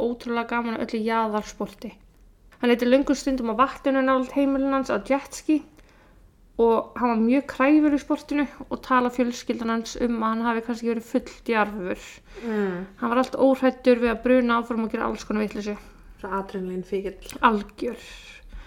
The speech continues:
Speaker 1: Kristján eignaðist kærustu, Avery, og voru þau svona bara krúttpar, þú veist, þau eru
Speaker 2: Mm.
Speaker 1: fimmtán, sextán ára, svakalega ástfangin. Hann var ótrúlega góður við hana og hann sá ekki sólina fyrir henni.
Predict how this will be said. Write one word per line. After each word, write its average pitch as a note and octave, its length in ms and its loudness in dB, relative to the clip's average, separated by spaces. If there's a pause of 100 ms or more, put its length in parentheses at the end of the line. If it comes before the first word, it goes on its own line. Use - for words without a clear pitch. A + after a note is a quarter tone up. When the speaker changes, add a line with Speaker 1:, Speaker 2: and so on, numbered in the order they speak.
(600)
Speaker 1:
Kristján D4 420 4
eignaðist C4+ 400 0
kærustu, G#3 560 0 (320)
Avery, G#3+ 600 2 (100)
og A3+ 100 0
voru A#3+ 220 0
þau B3+ 160 6
svona A#3 260 0 (240)
bara G3+ 240 -6
krúttpar, A3+ 800 -8 (180)
þú A3+ 140 -6
veist, G3+ 80 0
þau G#3+ 80 2
eru G3 80 2
Speaker 2:
Mm. F#3+ 60 0
Speaker 1:
fimmtán, G#3 280 -2
sextán A#3 460 -4
ára, A3 160 0 (460)
svakalega A#3 440 2
ástfangin. A#3 460 0 (180)
Hann A3+ 120 -4
var A3+ 100 0
ótrúlega B3+ 400 2
góður C#4 220 4
við C#4 120 2
hana C4 140 0
og A3+ 60 -2
hann A3+ 100 -4
sá - 180 -6
ekki A#3+ 380 0
sólina A3 420 -2
fyrir A#3 240 -4
henni. A#3 160 -8